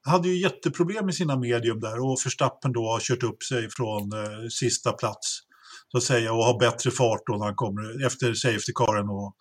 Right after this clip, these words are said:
på sina, på sina soft då, då, och, eh, blir omsläppt till slut då utav Perez, eller till slut, men han blir omsläppt för att ge sig på Alonso då, då.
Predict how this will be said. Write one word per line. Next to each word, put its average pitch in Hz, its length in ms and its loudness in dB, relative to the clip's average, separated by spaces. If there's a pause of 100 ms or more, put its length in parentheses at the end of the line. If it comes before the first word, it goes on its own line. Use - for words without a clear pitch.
(720)
på 131 60 4
sina, 110 500 0 (280)
på 135 40 -4
sina 120 240 2
soft - 400 2
då, 107 120 -2
då, 98 80 -6
och, 131 540 -4
eh, 120 120 4
blir 131 260 6
omsläppt 120 600 4 (300)
till 127 100 2
slut - 340 0
då 107 160 0
utav 101 240 -2
Perez, 104 400 -8
eller 101 160 -8
till - 160 -10
slut, - 400 -4
men 113 140 -2
han 120 120 2
blir 107 200 4
omsläppt 104 560 -4
för 123 200 8
att 120 100 4
ge 127 120 4
sig 120 140 0
på 131 160 8
Alonso 143 440 4
då, 98 120 0
då. - 160 -10